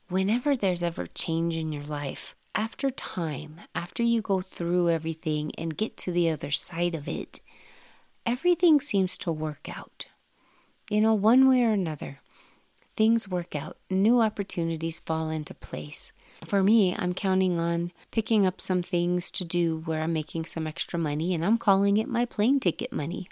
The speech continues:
So I can hop a plane and fly a few hours and be in Colorado.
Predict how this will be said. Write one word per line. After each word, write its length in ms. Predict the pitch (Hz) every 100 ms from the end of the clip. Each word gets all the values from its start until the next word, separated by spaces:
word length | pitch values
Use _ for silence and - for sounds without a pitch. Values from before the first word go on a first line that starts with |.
| - - - - -
So 160 | - 160
I 100 | 156
can 140 | -
hop 360 | 170 - 151 -
a 60 | 226
plane 560 | - 233 233 233 233
and 560 | - 185 156 160 160 165 _ - - _
fly 280 | - 175
a 140 | 196 202
few 300 | - 226 214
hours 460 | 208 214 214 214
and 340 | 208 - 160 160
be 220 | 175 185
in 120 | 185
Colorado. 800 | 185 175 175 175 175 160 160 170